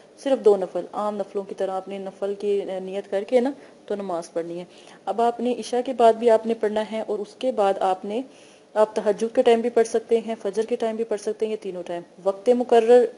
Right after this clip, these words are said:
एक ही होना चाहिए। ये तीन दिन का अमल जो उनसा है आप करेंगे, एक दिन में वाज़े फ़र्क माशाल्लाह अल्हम्दुलिल्लाह पड़ जाता है, लेकिन आप तीन दिन लाजमन करें ताकि अच्छी सी मोहब्बत जो है कायम हो जाए। और दूसरा ये मियाँ बीवी के लिए भी पढ़ा जा सकता है, जिन लोगों की शादी नहीं हो रही या शादी का मसला है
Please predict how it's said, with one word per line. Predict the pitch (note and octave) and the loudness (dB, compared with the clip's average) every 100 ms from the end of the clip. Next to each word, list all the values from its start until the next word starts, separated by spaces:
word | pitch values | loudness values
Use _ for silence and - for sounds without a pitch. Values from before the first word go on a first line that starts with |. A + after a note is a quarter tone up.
| - | -4
एक | G3 G3 | -4 -4
ही | B3 | -8
होना | B3 A3+ A3+ | -6 -4 -2
चाहिए। | A3+ A3 A#3 A#3 - - _ | -2 2 2 0 -14 -20 _
ये | A#3+ | -6
तीन | A#3 A#3 A3+ | -4 -6 -4
दिन | G#3+ | -6
का | G3 G3 | -6 -6
अमल | F#3+ G3 F#3+ | -6 -6 -6
जो | G3+ | -6
उनसा | G3 F#3 F#3+ | -8 -6 -8
है | G3+ G3+ | -8 -8
आप | G3 G3 | -8 -8
करेंगे, | G3 G3+ A3+ A#3+ A#3 - - | -8 -6 -2 -2 -4 -14 0
एक | G#3+ B3+ | 6 6
दिन | A#3 B3 | 6 0
में | B3 | 0
वाज़े | G#3+ F#3+ G#3+ | 2 4 4
फ़र्क | A#3+ A3+ A3+ | 2 2 2
माशाल्लाह | A3 G3 G#3+ G#3+ | 0 -4 -2 -4
अल्हम्दुलिल्लाह | G#3+ G#3 G#3 G3+ | -4 -6 -4 -2
पड़ | G#3 A3+ | -2 -4
जाता | A3+ G3+ G3 | -4 -4 -4
है, | G#3+ | -4
लेकिन | G#3+ A3 | -4 -4
आप | G#3+ | -4
तीन | A3+ G#3+ | -6 -6
दिन | G#3 A3 | -6 -2
लाजमन | F3 E3 F3+ F3 | 0 0 -4 -8
करें | F3 F3 E3+ - - | -8 -8 -12 -14 -8
ताकि | G3 G#3+ A3+ - - - - | -4 2 2 0 -18 -20 -12
अच्छी | G3+ A#3+ | -8 -8
सी | A3+ | -6
मोहब्बत | G#3+ G3+ F#3+ F#3+ F#3+ | -8 -8 -10 -10 -8
जो | F#3+ | -8
है | F#3+ | -8
कायम | F#3+ E3 G3+ | -10 -12 -10
हो | A3 | -8
जाए। | G#3 G3+ G#3 - - - - | -6 -6 -6 -16 -20 -20 0
और | A3 A3+ A3+ A3+ | 6 8 8 4
दूसरा | A3 A3 G#3+ A#3+ | 2 -4 0 0
ये | A#3+ B3 | 2 0
मियाँ | A3 A3 | 0 -2
बीवी | A3+ A#3+ | -2 -6
के | A#3+ | -4
लिए | A#3+ B3 | -2 -2
भी | A#3+ | 0
पढ़ा | A#3 A#3 | 0 0
जा | A3+ G#3+ | 0 0
सकता | G#3+ A3 A3 | -2 -4 -4
है, | A3 A3+ | -4 -6
जिन | A3+ A3 | -6 -6
लोगों | G#3+ | -4
की | A3 B3 | -6 -8
शादी | - G#3 F3 F3+ A#3+ | -6 0 0 0 -2
नहीं | A#3 A3+ | -2 -2
हो | F#3+ | -4
रही | F#3 G#3+ | -6 0
या | A3 | 2
शादी | G#3+ F#3+ F#3 | 2 0 -4
का | G#3+ G#3+ | -4 -4
मसला | F#3 - G#3+ | -4 -4 -4
है | A3 G#3 G3+ | -4 -6 -8